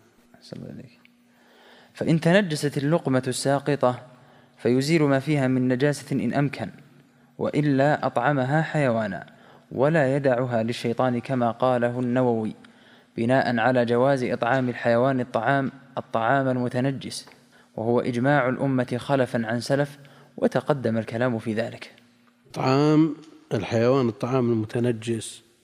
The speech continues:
Speaker 2: لا سيما غير المأكول، وأما المأكول فإنه يدخل في حكم الجلالة. أما غير المأكول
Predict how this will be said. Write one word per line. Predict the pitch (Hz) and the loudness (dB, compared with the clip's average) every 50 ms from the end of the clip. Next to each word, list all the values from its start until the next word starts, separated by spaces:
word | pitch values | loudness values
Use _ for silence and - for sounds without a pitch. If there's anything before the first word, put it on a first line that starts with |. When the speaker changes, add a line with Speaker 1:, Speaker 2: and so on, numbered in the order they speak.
| _ _ _ _ _ _ _ _ _ _ _ _ _ - - _ - - | _ _ _ _ _ _ _ _ _ _ _ _ _ -20 -20 _ -2 0
Speaker 2:
لا | 120 113 | 0 0
سيما | 107 - - 123 123 123 117 113 | 0 0 0 0 0 2 2 0
غير | 110 107 123 127 113 | 0 0 0 0 0
المأكول، | 113 110 107 113 - - - - 117 104 95 - - _ _ _ _ _ _ _ _ _ _ _ _ _ _ _ _ _ _ _ _ _ _ _ _ - | 0 -2 -4 -6 -6 -10 -14 -12 -12 -12 -12 -14 -20 _ _ _ _ _ _ _ _ _ _ _ _ _ _ _ _ _ _ _ _ _ _ _ _ -6
وأما | 131 123 123 131 127 127 | -4 0 2 4 4 4
المأكول | 120 113 113 117 110 - - - 127 123 139 151 143 123 | 4 2 2 0 -2 -4 -4 -2 2 4 4 4 2 0
فإنه | - 123 120 117 117 117 117 117 113 | -2 -2 0 0 0 0 0 2 2
يدخل | 117 127 127 - - 165 139 113 | 2 2 2 2 2 0 0 2
في | 110 113 | 0 -4
حكم | 104 - 135 120 - 143 143 165 175 156 160 - - - - - _ _ _ _ _ _ _ _ _ _ - - | -2 -2 -2 0 2 2 2 2 2 -2 -6 -12 -18 -20 -20 -20 _ _ _ _ _ _ _ _ _ _ -4 -2
الجلالة. | 151 151 160 175 160 151 147 143 120 98 92 87 - - - - - - - _ _ _ _ _ _ _ - - _ _ - - | 0 2 4 4 4 6 4 4 2 -2 -4 -8 -10 -12 -16 -18 -20 -20 -20 _ _ _ _ _ _ _ -20 -20 _ _ -6 0
أما | - 156 180 175 151 143 139 | 2 2 4 4 4 4 4
غير | 127 123 139 160 185 175 | 4 4 4 4 6 6
المأكول | 175 165 160 156 135 131 117 - 147 147 143 135 127 120 123 131 | 6 6 6 4 2 0 -2 0 2 2 2 2 2 0 -2 -6